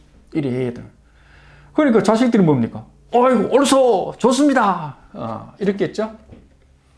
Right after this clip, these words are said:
그렇게 이제 부인이 태클을 거는 거예요. "여보, 어. 아니, 당신 나이가 구십인데, 아니,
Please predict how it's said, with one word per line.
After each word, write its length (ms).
그렇게 320
이제 160
부인이 640
태클을 420
거는 240
거예요. 180
"여보, 540
어. 340
아니, 160
당신 460
나이가 400
구십인데, 1080
아니, 300